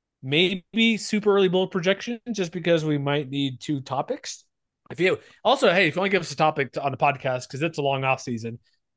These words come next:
just tweet us at M W C Wire, and we can, uh, get some fun topics going on and go through random stuff throughout the off season, 'cause we'll need it, because as you tweeted a while back, we're two hundred thirty million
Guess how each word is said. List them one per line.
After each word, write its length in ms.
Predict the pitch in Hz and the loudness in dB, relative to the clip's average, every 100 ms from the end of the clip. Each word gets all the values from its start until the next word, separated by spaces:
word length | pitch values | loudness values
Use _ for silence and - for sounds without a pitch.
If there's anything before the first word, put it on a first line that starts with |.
| _ _ | _ _
just 180 | - 151 | -8 -4
tweet 180 | 185 175 | -2 0
us 200 | 170 160 | 0 2
at 220 | 151 151 | 2 2
M 160 | 147 143 | 0 0
W 180 | 139 131 | -2 -4
C 140 | 135 | -6
Wire, 440 | 123 117 113 131 - _ _ _ _ _ _ _ - | -2 -2 -2 -6 -12 _ _ _ _ _ _ _ -8
and 200 | 131 127 | -6 -4
we 120 | 139 | -8
can, 220 | 143 123 | -8 -2
uh, 320 | 127 127 120 - _ - | 2 2 0 -10 _ -8
get 120 | 156 | -6
some 80 | 147 | -2
fun 160 | 156 | -2
topics 340 | 139 131 131 - | 0 0 -2 -6
going 200 | 135 127 | -4 -4
on 100 | 123 | -4
and 100 | 123 | -6
go 120 | 123 | -6
through 640 | - 127 123 120 120 117 117 | -6 -6 -4 -4 -6 -8 -4
random 380 | 135 135 131 | -2 -2 -4
stuff 240 | 120 127 113 | -8 -8 -6
throughout 160 | 123 | -6
the 80 | 123 | -6
off 160 | 113 - | -8 -8
season, 200 | 127 117 | -12 -10
'cause 120 | 117 | -10
we'll 160 | 131 127 | -8 -8
need 220 | 120 123 | -8 -8
it, 100 | 120 | -10
because 500 | 123 131 127 131 - _ _ _ _ _ _ _ _ - | -8 -6 -6 -8 -16 _ _ _ _ _ _ _ _ -6
as 260 | 131 123 | -4 -6
you 200 | 127 143 | -6 -6
tweeted 260 | 131 147 135 | -6 -4 -2
a 40 | |
while 180 | 131 127 | -2 -2
back, 260 | 127 127 - | -2 -4 -4
we're 300 | 127 123 120 | -4 -4 -6
two 240 | - 147 | -8 -6
hundred 580 | 143 139 135 123 131 123 _ _ | -6 -4 -4 -4 -10 -12 _ _
thirty 840 | 127 139 147 156 170 175 175 180 139 | -10 -8 -8 -14 -14 -14 -14 -14 -12
million 440 | 143 156 165 165 | -4 -2 -2 -4